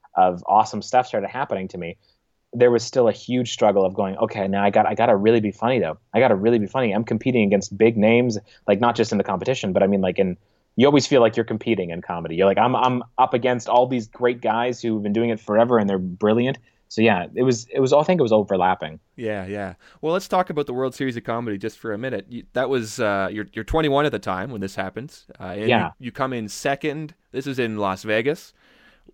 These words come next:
Speaker 2: What are you thinking at the time? Twenty-one years old, you know, placing second, uh, and having this, this success come to you, to be recognized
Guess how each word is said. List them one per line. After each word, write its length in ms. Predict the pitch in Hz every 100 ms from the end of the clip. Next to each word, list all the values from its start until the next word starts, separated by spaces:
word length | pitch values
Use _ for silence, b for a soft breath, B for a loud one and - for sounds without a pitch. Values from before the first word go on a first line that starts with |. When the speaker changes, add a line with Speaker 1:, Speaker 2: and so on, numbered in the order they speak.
| -
Speaker 2:
What 520 | 110 107 113 120 165
are 20 |
you 260 | 180 160 147
thinking 460 | - 143 143 113
at 120 | 104 101
the 60 |
time? 440 | 98 107 113 92 90
Twenty-one 400 | 139 147 143 139
years 240 | 117 107
old, 360 | 101 95 101 - _ _ _
you 80 | -
know, 220 | 101 80 _
placing 380 | - 139 - 113
second, 600 | - 101 98 104 107 - _ 95
uh, 540 | 92 90 90 90 - -
and 220 | 104 107
having 400 | 107 117 117 110
this, 400 | 107 101 - - _ _ _
this 260 | - 104
success 840 | - - 113 - 131 175 - - _
come 220 | - 92
to 120 | 90 95
you, 260 | 80 82 _
to 80 | 107
be 160 | 110
recognized 760 | 104 120 143 104 92 87 98 -